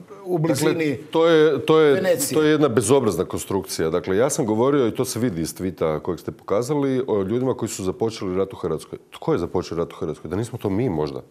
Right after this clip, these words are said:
Speaker 2: Dakle, već s-, u
Speaker 1: Koji
Speaker 2: sa-,
Speaker 1: rat?
Speaker 2: u ratu Hr-, dakle, svima fašistima koji su započeli rat u Hrvatskoj.
Speaker 1: A koji fašisti?
Speaker 2: Pa srpski. Ko je kapetan Dragan? Pa jesmo mi
Speaker 1: Mislite na
Speaker 2: započeli rat?
Speaker 1: devedesetu?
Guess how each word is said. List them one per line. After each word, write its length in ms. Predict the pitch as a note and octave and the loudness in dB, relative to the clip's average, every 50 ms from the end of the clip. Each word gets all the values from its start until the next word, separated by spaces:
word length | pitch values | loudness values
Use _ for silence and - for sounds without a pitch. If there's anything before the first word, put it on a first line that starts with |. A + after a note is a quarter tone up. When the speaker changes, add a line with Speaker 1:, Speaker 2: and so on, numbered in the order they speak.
| _ _ _ _ _ _ _ _ _ _ _ _ _ _ _ _ - | _ _ _ _ _ _ _ _ _ _ _ _ _ _ _ _ -12
Speaker 2:
Dakle, 220 | A#2 - - A2+ G2+ - | -8 -2 -2 -2 -2 -4
već 300 | G#2 F#2 D3+ F3+ F#3+ - | -4 -2 0 0 0 -2
s-, 140 | - - - - - | -6 -6 -8 -6 -6
u 100 | C#3+ A#2+ | -4 -2
Speaker 1:
Koji 120 | G3+ - | 0 0
Speaker 2:
sa-, 60 | C3+ | 0
Speaker 1:
rat? 180 | C3 - G#3+ - - - - - - _ _ _ _ _ _ _ _ | 0 0 -2 -4 -6 -12 -16 -20 -20 _ _ _ _ _ _ _ _
Speaker 2:
u 100 | - F#2 | -12 -6
ratu 280 | F2 E2+ F2+ F2+ - G2+ | -4 -2 -2 -2 -2 -6
Hr-, 220 | - - G#2+ - - | -4 -2 -2 -2 -2
dakle, 300 | G#2 G2 F2 - F#2+ F#2+ F#2 - | -2 -4 -4 0 -2 -2 -2 -2
svima 460 | - - - - A2 A#2+ C3+ D#3 D#3+ C3 - - - - E2 - - | -6 -6 -2 0 0 2 2 2 2 0 -2 -8 -10 -10 -10 -8 -4
fašistima 720 | - F#2+ E2+ - - G#2 F#2+ - - - D3 D3 E3 E3+ E3 | -4 -4 -2 -2 -2 -4 -4 -4 -4 -2 -2 0 0 0 -2
koji 240 | E3 - - F#2+ | -2 -2 -2 -2
su 180 | E2+ - - E2 | -2 -4 -6 -6
započeli 760 | C#2+ D2 E2 E2 - - C3 - - - E3 E3+ F3 F3 - - - - - - | -4 -2 -2 -2 0 -2 -4 -4 -2 0 0 2 0 0 -2 -4 -12 -20 -10 -2
rat 280 | G#2+ G#2+ B2 C3+ - - | 2 2 2 2 0 -4
u 40 | |
Hrvatskoj. 540 | F#2 - - G2+ G2 A2+ C3 B2+ - - F3+ | -6 -2 -2 0 2 0 0 -2 0 0 2
Speaker 1:
A 40 | F#3+ | 2
koji 100 | G3 D3+ | 2 0
fašisti? 580 | - - B2 A2+ - - C3 G#2+ - - - - - _ _ _ _ _ _ _ _ _ _ _ _ | -2 -4 -6 -8 -8 -10 -12 -12 -14 -16 -20 -20 -20 _ _ _ _ _ _ _ _ _ _ _ _
Speaker 2:
Pa 120 | - F#3+ | -2 -2
srpski. 640 | F#3+ - - - C4+ C4+ G#3 - - - - - D2+ - - - | 0 -2 0 2 4 4 4 2 -2 -4 -6 -6 -8 -8 -8 -2
Ko 160 | - - A3+ | 2 2 2
je 100 | G3 C#3+ | 4 4
kapetan 420 | - D#3+ - E3+ E3+ E3 - C3 | 2 2 2 2 2 2 0 0
Dragan? 320 | A#2 B2 C3 C3 G2 E2+ D2+ - - - - _ _ _ _ _ _ _ _ _ _ - | 2 4 4 4 2 0 -4 -4 -10 -20 -20 _ _ _ _ _ _ _ _ _ _ -4
Pa 60 | C#3 | -2
jesmo 200 | D3+ F#3+ G3+ F#3 | 0 2 2 2
mi 80 | F#3+ | 2
Speaker 1:
Mislite 140 | G#3+ B3+ B3 | 2 2 2
na 0 | |
Speaker 2:
započeli 280 | G#3+ A3+ A3 - A3 G#3+ | 2 4 4 4 4 2
rat? 100 | G3+ F#3 | 2 2
Speaker 1:
devedesetu? 480 | F#3+ F3+ - G#2+ G2 E2+ - - - | 0 0 0 0 0 -2 -4 -8 -14